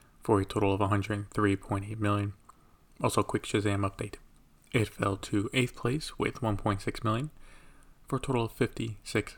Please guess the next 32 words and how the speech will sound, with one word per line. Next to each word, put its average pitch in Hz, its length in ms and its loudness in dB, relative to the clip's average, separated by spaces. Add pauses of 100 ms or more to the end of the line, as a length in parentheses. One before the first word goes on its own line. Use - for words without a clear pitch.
point 101 380 0
six - 320 -10
million. 98 360 2 (380)
Yikes. 104 880 -2 (480)
So 165 100 10
all 170 120 10
the 160 100 8
attention 131 320 4
is 117 100 6
on 110 160 6
Super - 320 -4
Mario 101 260 8
Bros, 98 480 4 (280)
and 117 160 4
why 117 100 4
not? 98 280 2 (240)
It 135 180 4
right 127 160 8
now 120 220 6
has 117 160 0
the 101 260 2
biggest 110 240 4
opening 117 400 4
of 104 280 2
the 104 100 4
year 107 340 2
and 101 300 0
probably 104 480 4
will 101 220 4
for - 260 0
a 110 40 4
while. 107 380 -2